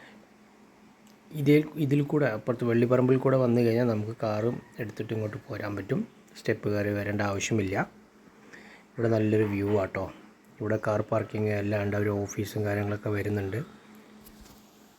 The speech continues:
ഇതുണ്ടോ, കുന്നിൻ്റെ മുകളിലാണ്. കുന്നിൻ്റെ മുകളിൽ ഭഗവാൻ, ഭഗവാൻ സ്ഥിതി ചെയ്യുന്ന ഈ അമ്പലത്തിൻ്റെ വ്യൂ ഒക്കെ നിങ്ങൾക്ക് കാണിച്ചു തരാം.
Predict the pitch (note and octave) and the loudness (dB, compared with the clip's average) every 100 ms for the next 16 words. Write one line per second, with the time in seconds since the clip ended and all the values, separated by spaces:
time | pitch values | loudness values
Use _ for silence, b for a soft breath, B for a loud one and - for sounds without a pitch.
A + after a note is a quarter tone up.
0 | - - - - - _ _ _ _ - | -20 -20 -20 -20 -20 _ _ _ _ 0
1 | C3+ A2+ G#2+ - A2+ A2 A#2 B2+ A2 G2+ | 4 6 6 4 4 6 6 6 6 4
2 | G2+ E2+ G#2 - B B - F#2+ F#2+ F#2+ | 0 0 -4 -6 B B -10 -6 -4 -4
3 | F#2+ F#2 F2+ F#2 F#2 F2+ F2+ F#2 F2 - | -4 -2 -2 0 0 0 0 -2 0 2
4 | F#2 F#2+ G2 F#2 - F#2+ G2 G2 F#2+ F#2 | 4 4 2 -2 -4 -2 -2 -2 -4 -2
5 | A#2+ D3+ - G#2+ G2+ F#2 F#2 F#2 F2 G2 | -4 -4 -8 -6 -4 -4 -6 -8 -6 -4
6 | F#2+ F#2 F#2+ G2 F#2+ - F#2+ F#2 F#2 - | -4 -2 0 0 -2 -2 -2 -2 -2 -2
7 | F2+ F2+ F#2 - F2+ C#3+ | 0 0 0 0 2 0